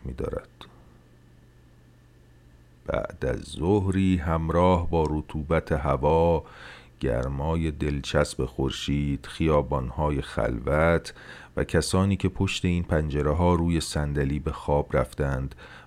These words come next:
و یا بین خواب و بیداری در حال گوش دادن به موسیقی آرامی دراز کشیدند و کتاب می‌خوانند. کافه لئو باید سه چهار خیابان بعد باشد. هفتهٔ پیش دم غروب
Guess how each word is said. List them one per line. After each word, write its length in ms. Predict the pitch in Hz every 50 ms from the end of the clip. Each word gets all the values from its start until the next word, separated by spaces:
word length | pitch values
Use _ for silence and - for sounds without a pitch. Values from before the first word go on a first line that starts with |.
| - -
و 80 | -
یا 180 | 123 123 123 110
بین 320 | 101 101 95 92 90 90
خواب 360 | 82 - - - 85 82 76
و 80 | 82 78
بیداری 540 | 73 - 71 69 - 78 73 71 67 73 71
در 200 | 71 69 67 69
حال 280 | 73 78 76 73 73
گوش 340 | 71 69 71 71 71 - -
دادن 360 | - 71 62 62 67 67 69
به 100 | 69 73
موسیقی 640 | 69 67 71 71 - - - 71 65 - 69 69 71
آرامی 560 | 62 - 71 73 69 - - - - - -
دراز 440 | - - - - 120 120 113 - -
کشیدند 580 | - 135 - - - - - - 60 60 -
و 40 | -
کتاب 480 | - - - - - - - 67 64 - -
می‌خوانند. 640 | 53 55 - - - - - - - - - - - - - - - - - - - - - - - - - - - - - - - - - - -
کافه 340 | - 92 82 85 - - 98
لئو 360 | 101 101 104 104 104 123 131
باید 340 | 123 123 117 113 117 127 127
سه 240 | - - - - 107
چهار 380 | - - 110 101 107 117 123
خیابان 560 | 117 - - - 110 104 98 95 104 104 104 95
بعد 420 | 95 90 85 82 82 - - -
باشد. 440 | - 55 - - - - - 73 - - - - - - - - - - - - - - -
هفتهٔ 420 | 76 78 - - - 92 92 95
پیش 360 | 92 - 95 92 90 87 - -
دم 220 | 87 85 85 85 78
غروب 380 | - - 78 76 85 87 78